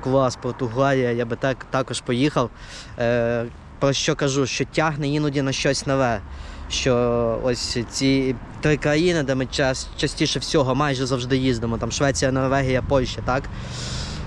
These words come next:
Я не скажу, що вони набридли, но там уже не працює голова. От,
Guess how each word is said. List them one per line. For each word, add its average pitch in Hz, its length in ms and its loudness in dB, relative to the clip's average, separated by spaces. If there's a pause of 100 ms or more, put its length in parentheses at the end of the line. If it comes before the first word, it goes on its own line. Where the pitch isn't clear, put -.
(120)
Я 143 180 4
не 160 100 2
скажу, 170 320 2
що - 180 4
вони 143 180 4
набридли, 135 600 2 (320)
но 135 320 4
там 180 240 2
уже 160 200 2
не 160 100 2
працює 156 600 2
голова. 143 580 2
От, 117 120 -2